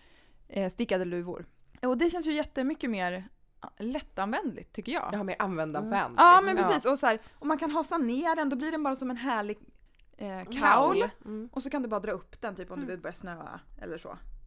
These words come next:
Speaker 3: Ja,
Speaker 1: Eller bara
Speaker 3: precis.
Speaker 1: lite kallt, liksom.
Speaker 3: Mm.
Speaker 1: Eh, och lite, lite mer där vid halsen, tycker jag. Verkar härligt. Så jag är lite sugen på det. Det har kommit en jättefin som heter Hilly Hoodie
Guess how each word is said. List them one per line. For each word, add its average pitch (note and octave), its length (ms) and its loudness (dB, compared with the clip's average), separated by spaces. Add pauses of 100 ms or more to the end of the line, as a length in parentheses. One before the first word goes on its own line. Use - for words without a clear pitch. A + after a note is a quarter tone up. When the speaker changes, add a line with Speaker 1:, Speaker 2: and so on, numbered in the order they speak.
(160)
Speaker 3:
Ja, A3 80 -4
Speaker 1:
Eller B3 100 -2
bara F#3+ 180 0
Speaker 3:
precis. E3+ 140 -4
Speaker 1:
lite - 200 -10
kallt, - 300 -8
liksom. - 220 -12
Speaker 3:
Mm. A#3 220 -6 (320)
Speaker 1:
Eh, F3 520 -6
och - 240 -6
lite, C4+ 160 -4
lite C4+ 200 -2
mer C4 380 0
där F3+ 120 -2
vid F3 100 -8
halsen, - 540 -6 (180)
tycker D#3+ 180 -8
jag. G#2+ 100 -4 (280)
Verkar F#3 340 -4
härligt. - 380 -16 (180)
Så A3 40 -14
jag G#3+ 260 0
är D4+ 80 -2
lite A4 160 -4
sugen G4 240 -6
på B3 40 -8
det. - 120 -8 (180)
Det A#3+ 120 -6
har C4+ 60 -2
kommit C#4+ 340 0
en D4+ 220 0
jättefin E4 480 -6
som C4+ 100 -4
heter A#3 140 -6
Hilly C4 380 -4
Hoodie F3 380 -12